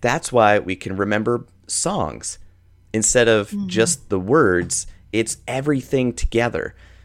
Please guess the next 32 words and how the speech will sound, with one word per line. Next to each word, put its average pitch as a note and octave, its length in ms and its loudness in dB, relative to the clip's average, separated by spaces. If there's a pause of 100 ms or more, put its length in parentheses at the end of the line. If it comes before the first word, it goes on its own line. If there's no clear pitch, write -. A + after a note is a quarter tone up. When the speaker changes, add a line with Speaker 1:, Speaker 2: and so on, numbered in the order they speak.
(100)
Speaker 1:
So - 220 0
when A#2+ 140 2
you A#2 220 0
understand B2 720 0
that, A2+ 320 -2 (140)
no, A2 500 0
it's A2+ 240 -4
not B2 340 -2
that - 140 -4
your C3 120 0
memory B2 460 0
is F2 280 -4
awful, F2 520 -2 (400)
how D#3 360 0
you're C3 240 2
using A2+ 540 -2
it - 300 -2
is G#2 180 -2
awful E2+ 500 -4 (220)
because B2+ 520 -2
you A#2 80 -4
don't - 260 -2
understand A#2 600 -2
how A2+ 160 -2
your G#2+ 160 0
memory G2+ 480 -4
actually F#2 420 -6
works. - 540 -4 (920)
So G#2 420 0
the G2 100 -2
problem D#3 720 -2
isn't F#2+ 540 -2